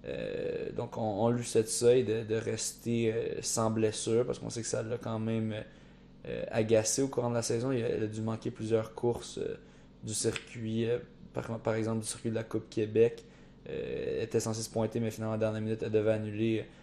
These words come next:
à cause de blessure. Donc, on lui souhaite de pouvoir rester sans blessure, euh, et pouvoir continuer à s'entraîner, euh, consistently, euh, constamment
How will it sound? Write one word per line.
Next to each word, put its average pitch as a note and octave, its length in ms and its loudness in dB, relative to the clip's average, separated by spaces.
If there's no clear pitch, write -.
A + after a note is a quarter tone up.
à B2 120 4
cause A#2+ 220 2
de A2 80 8
blessure. - 420 -4
Donc, - 140 -8
on C3 140 0
lui B2+ 120 0
souhaite C3 400 2
de A2+ 140 -4
pouvoir A2+ 300 2
rester A2+ 300 -2
sans B2+ 200 0
blessure, A#2 440 2
euh, - 380 -2
et G#2 140 -2
pouvoir A2 580 0
continuer A2 300 -4
à G#2+ 40 -4
s'entraîner, A2+ 800 -2
euh, A2+ 60 -2
consistently, A#2 1160 2
euh, - 220 0
constamment A#2 640 2